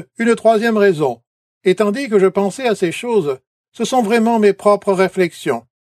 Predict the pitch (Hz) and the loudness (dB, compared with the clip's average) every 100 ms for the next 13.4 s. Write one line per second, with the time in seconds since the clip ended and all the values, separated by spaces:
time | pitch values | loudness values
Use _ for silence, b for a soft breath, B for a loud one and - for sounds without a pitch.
0 | _ - 190 214 269 240 226 202 233 220 | _ -6 -4 -2 -4 -2 0 0 0 2
1 | 185 180 196 226 220 202 233 220 208 214 | 2 2 -2 0 0 -2 2 2 2 0
2 | 175 123 - _ _ - 220 226 220 208 | -2 -2 -6 _ _ -4 -2 2 2 2
3 | 202 - 208 - 208 208 202 196 190 - | -2 0 -2 -2 -4 0 0 2 -2 0
4 | 196 185 131 113 - _ _ _ _ 180 | 0 2 -2 -4 -14 _ _ _ _ 0
5 | 196 - 247 254 208 185 190 170 202 233 | 0 4 2 4 2 2 0 0 0 2
6 | 196 196 180 202 185 175 233 220 175 160 | 2 2 0 2 0 0 0 2 2 -2
7 | - 226 196 175 180 196 190 185 226 202 | 0 2 2 0 2 0 0 -2 -2 -8
8 | _ _ _ - 226 247 220 220 196 - | _ _ _ -6 -4 -2 -4 -4 -4 0
9 | 202 160 135 135 - 220 208 233 214 214 | 0 2 -2 -6 0 0 0 -2 0 2
10 | 214 208 175 127 113 _ _ _ 247 247 | 2 2 0 -2 -12 _ _ _ -4 -2
11 | 233 - 220 165 139 127 _ - 220 254 | -2 2 0 2 0 -2 _ -2 0 2
12 | 247 240 240 240 220 226 214 214 202 190 | 0 2 0 0 0 2 2 2 2 0
13 | - 135 113 | -2 -6 -6